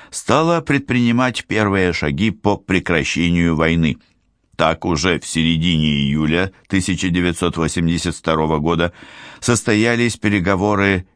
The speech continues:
министра иностранных дел Громыко А А с новым госсекретарем С Ш А Хейгом А по Афганистану,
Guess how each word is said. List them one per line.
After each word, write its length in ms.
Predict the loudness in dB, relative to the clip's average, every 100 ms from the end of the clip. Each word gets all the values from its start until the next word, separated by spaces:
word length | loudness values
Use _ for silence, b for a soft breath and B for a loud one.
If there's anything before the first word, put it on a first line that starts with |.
| -2
министра 580 | 0 2 0 -2 0 2
иностранных 720 | 0 0 0 0 2 0 2
дел 240 | 0 0
Громыко 680 | 0 0 2 0 0 0 -2 0
А 160 | -2 0
А 260 | 0 0 B B B B
с 120 | -4
новым 560 | 0 0 0 0 0 0
госсекретарем 880 | 0 -2 -4 -2 -2 0 2 2 0
С 180 | 0 -2
Ш 160 | 0
А 280 | 2 2 0 _ -4
Хейгом 600 | 0 0 0 0 0 -2 b b 0
А 260 | 2 0 b b b 0
по 180 | 2 2
Афганистану, 880 | 2 0 0 -2 0 0 0 -2